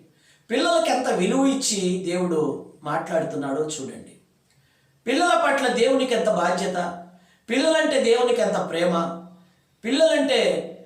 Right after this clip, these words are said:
భవిష్యత్ దినాల్లో వారు దేవుని మహిమార్థంగా జీవించి వాళ్ళు గొప్ప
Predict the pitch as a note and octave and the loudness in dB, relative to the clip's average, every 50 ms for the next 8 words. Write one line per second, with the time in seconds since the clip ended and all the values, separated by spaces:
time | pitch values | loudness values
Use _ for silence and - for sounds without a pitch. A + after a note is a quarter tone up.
0 | - _ _ - - - E3+ - - - - D4 - - A#3 A3+ B3 B3 A#3+ A#3 | -20 _ _ -8 -4 -2 0 0 0 0 0 0 0 0 0 2 2 2 2 2
1 | A3+ G#3 F#3+ F3+ F3+ - - - - - - - _ _ _ - E3+ G#3 A3 A3 | 2 2 2 2 0 -2 -6 -8 -14 -18 -20 -20 _ _ _ -6 -2 2 2 4
2 | G#3+ G#3 G3 - A#2 - - - - - - - - - - C3+ C3 A3+ C4 C#4+ | 4 4 2 2 0 -2 -4 -6 -10 -14 -20 -20 -20 -20 -10 -4 0 2 2 4
3 | D#4 D4 C4+ B3 G#3+ G#3+ G#3+ - - C4+ C#4+ D4+ D#4 D#4 D#4 D#4 C#4 C4+ B3+ A3 | 4 4 4 4 4 4 2 2 2 2 2 4 2 2 2 2 2 2 2 2
4 | F#3+ G3+ A3+ - A#3 A#3 A3 F#3 - G3 F3+ F3 E3+ E3+ - - - - - - | 2 0 0 0 0 -2 -2 -2 -2 -2 0 0 -2 -2 -6 -8 -14 -16 -20 -20
5 | _ _ _ - - F3+ F#3 F#3+ F#3+ F#3+ F#3 F#3 F3+ F3 F3+ | _ _ _ -6 -2 -2 0 0 0 0 0 0 0 0 2